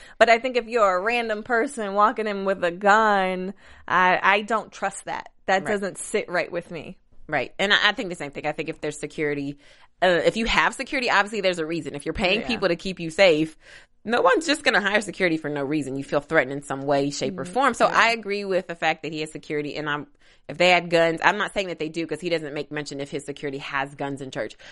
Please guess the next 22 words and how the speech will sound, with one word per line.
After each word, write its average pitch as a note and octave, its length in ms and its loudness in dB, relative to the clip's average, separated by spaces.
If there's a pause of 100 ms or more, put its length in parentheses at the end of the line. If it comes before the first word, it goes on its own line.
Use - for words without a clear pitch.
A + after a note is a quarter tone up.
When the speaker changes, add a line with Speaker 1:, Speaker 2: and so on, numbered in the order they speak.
Speaker 2:
But G3 100 6
I A3 80 6
would A3+ 140 -2
understand, E3 760 -6
Speaker 1:
Mm-hmm. G3 300 -12
Speaker 2:
especially G#3 360 0
if F3+ 80 -8
you've F#3+ 140 -4
had E3 260 0
somebody D#3 280 -4
that's C#3 180 -8
threatening D3 360 -2
your C#3 120 -2
life, D3+ 280 2
and C#3 100 -6
he, F3 160 -8
he G3 260 -4
is F3+ 120 -2
correct E3 300 0
when D#3+ 100 -4
he D#3 60 -4
says, D3 360 0